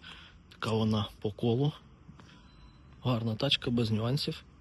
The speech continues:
По кузову, нічого красити не треба. Чорна. Так,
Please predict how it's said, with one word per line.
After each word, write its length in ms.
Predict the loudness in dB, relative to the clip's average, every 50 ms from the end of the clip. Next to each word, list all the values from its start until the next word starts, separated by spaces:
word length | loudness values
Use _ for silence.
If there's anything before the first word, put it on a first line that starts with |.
| -20 -20 -20 -20 -20 -20 -20 -20 -20 -20 -20 -20 -20 -20 -20 -20 -20 -20 -20 -20 -20 -20 -20 -20 -20 -20 -16 -14
По 80 | -14 -14
кузову, 480 | -10 -6 -4 -2 0 0 0 0 -2 -2
нічого 280 | 0 0 0 0 0
красити 420 | -2 -2 -4 -2 -2 -2 -2 0 0
не 140 | 2 0
треба. 380 | 0 0 0 0 2 2 0 -2 -2 -6 -14 -18 -18 -18 -20 -20 -20 -20 -20 -20 -20 -20 -20 -20 -20 -20 -20 -20 -20 -20 -20 -20 -20 -20 -20 -20 -20 -20 -12 -6
Чорна. 500 | -2 0 2 2 4 4 4 2 2 0 -2 -8 -14 -16 -18 -20 -20 -20 -20 -20 -20 -20 -20 -20 -20 -20 -6 -2
Так, 180 | 0 0 0